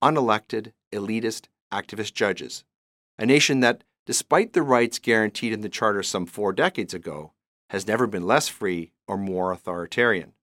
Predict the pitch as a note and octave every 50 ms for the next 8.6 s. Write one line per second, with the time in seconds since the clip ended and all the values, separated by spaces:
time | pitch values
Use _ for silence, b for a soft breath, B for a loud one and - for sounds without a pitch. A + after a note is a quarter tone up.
0 | _ _ _ _ _ _ _ _ _ _ _ _ _ - A#2+ C3 D3+ D#3 D3+ D3+
1 | D3 C#3 D3+ D#3+ D#3 C#3 C3 C3 C#3+ D#3 E3 D3 C#3+ B2+ - - D#3+ F3+ E3 A#2+
2 | G#2+ - - G#2+ G#2+ G#2 G#2+ - - - - C#3 B2+ A#2 - - - - - A#2
3 | A#2 A2 - A2+ G#2+ G2+ F#2 - - A#2+ A2+ G2+ F2+ - - A2+ G2+ - - D3
4 | D#3 - - G2 F2 - - - _ _ _ _ _ _ - C3+ B2+ C3 - E3+
5 | F#3 F3+ - - C3+ C3+ C3 - B2+ B2+ - - - D#3+ E3+ D#3+ - A#2 A2+ A2+
6 | - - A#2+ A#2+ - - - - F3+ E3 B2+ - - - - _ _ _ _ _
7 | - G#2+ A2+ A#2 A2 - - A2 G2+ F#2+ - A2+ A2+ A#2+ C3 B2+ - B2+ B2+ -
8 | - C3 C3 B2+ - - E2 E2 D#2+ - - -